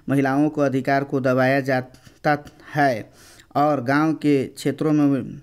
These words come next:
लड़कियों से ज़्यादा लड़कों को महत्व दिया जाता है।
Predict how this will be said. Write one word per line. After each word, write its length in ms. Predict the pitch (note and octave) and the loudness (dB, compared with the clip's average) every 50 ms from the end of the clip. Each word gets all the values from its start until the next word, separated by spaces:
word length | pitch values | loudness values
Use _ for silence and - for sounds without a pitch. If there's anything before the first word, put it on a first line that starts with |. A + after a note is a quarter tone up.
| - - _ _ | -20 -20 _ _
लड़कियों 500 | - B2+ C3+ C3+ C3 C3 C#3+ D3 D#3 D#3+ | -4 -2 -2 -2 -2 -2 0 0 2 2
से 200 | D#3 D#3+ - D3 | 0 0 -2 -4
ज़्यादा 300 | C3 C3 C#3 C3+ C3 C#3+ | -2 0 -2 0 0 0
लड़कों 360 | C#3 C#3 C#3 C3 C3+ - D#3+ D3 | 0 0 0 -2 -2 -4 -6 -2
को 120 | - D3 | 0 0
महत्व 340 | C3+ C3+ C3+ C3+ C#3 D3 C3+ | 0 0 0 -2 -2 -4 -2
दिया 280 | B2 B2+ C3 C3 B2+ | -2 -2 -2 -2 -2
जाता 320 | B2 B2 A#2+ A#2+ B2 B2 A#2+ | -2 -4 -6 -6 -6 -6 -6
है। 200 | A2+ A2+ A#2 | -4 -6 -8